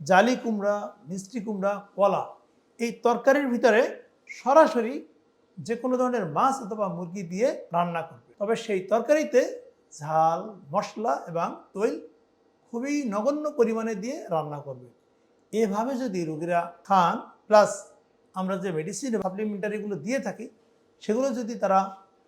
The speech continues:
খেতে পারেন, আশা করা যায় রোগীরা ভালো থাকবে।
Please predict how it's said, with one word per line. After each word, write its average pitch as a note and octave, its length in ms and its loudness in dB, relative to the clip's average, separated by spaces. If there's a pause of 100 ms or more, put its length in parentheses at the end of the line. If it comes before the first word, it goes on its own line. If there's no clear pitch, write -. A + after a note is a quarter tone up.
(180)
খেতে C4 200 4
পারেন, A3+ 260 4 (360)
আশা F3 260 -4
করা A#3 260 -2
যায় D#3+ 260 -4 (540)
রোগীরা E3 560 -2 (140)
ভালো D3+ 300 -2
থাকবে। C#3 360 -18